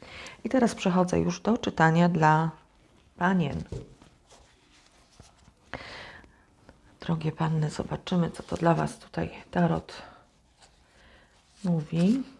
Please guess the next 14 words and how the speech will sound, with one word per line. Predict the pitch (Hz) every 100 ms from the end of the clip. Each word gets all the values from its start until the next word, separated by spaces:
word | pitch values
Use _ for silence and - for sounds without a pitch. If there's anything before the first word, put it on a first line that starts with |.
| - - _
a | 170
właściwie | 165 165 - 170 170
powie | - 254 175 -
dopiero. | - - - - 202 - - - - - - - _ - - - -
Na | 185 185
marzec, | 170 156 151 - - -
panna | 185 190 180 165 160
na | 160
marzec | 180 170 165 -
dwa | - - 175
tysiące | 175 - 160 156 - - 175 - - - - - - - _
dwudziestego | - 180 180 165 - 165 - 160
drugiego | 175 - 160 -
roku. | 160 165 - -